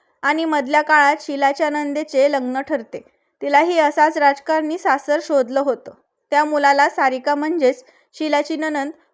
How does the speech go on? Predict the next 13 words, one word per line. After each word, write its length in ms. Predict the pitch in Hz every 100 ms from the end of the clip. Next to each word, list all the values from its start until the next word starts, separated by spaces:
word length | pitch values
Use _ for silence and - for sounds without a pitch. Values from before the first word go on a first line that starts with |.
| -
खूप 220 | 330 320
आवडली 360 | 285 277 277 294
होती. 300 | 277 269 330 _ -
तसं 220 | 254 339
पाहिलं 340 | 330 320 320 311
तर 80 | 311 311
तिच्या 260 | 294 302 302
नंदेला 440 | 302 294 311 262
आणि 460 | 254 - 269 277 269
तिच्या 320 | 269 254 285
होणाऱ्या 400 | 294 285 285 285
नवऱ्याला 520 | 285 285 294 262 240
राजकारणात 600 | 254 285 - 269 247